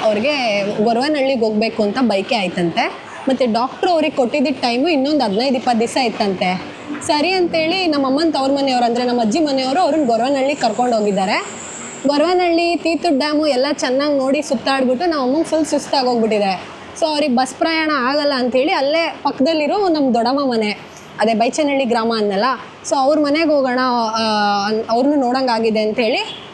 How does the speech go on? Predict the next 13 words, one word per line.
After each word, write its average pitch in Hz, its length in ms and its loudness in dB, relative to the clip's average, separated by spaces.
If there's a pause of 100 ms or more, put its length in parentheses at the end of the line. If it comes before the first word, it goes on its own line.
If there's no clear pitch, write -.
ಸರಿ 285 200 0
ಅಂತ 294 220 0
ಅವ್ರ 262 140 0
ಮನೆಗೆ 247 260 0
ಕರ್ಕೊಂಡು 226 320 0
ಹೋಗ್ತಾರೆ. 214 440 -2 (400)
ಮಂಗಳವಾರ 320 520 2 (440)
ಗೊರವನಹಳ್ಳಿ 294 640 0
ತಾಯಿ, 247 480 0
ಮಹಾಲಕ್ಷ್ಮಿ 277 600 0
ತಾಯಿ 254 320 0
ದರ್ಶನ 220 360 0
ಮಾಡಿ, 262 300 0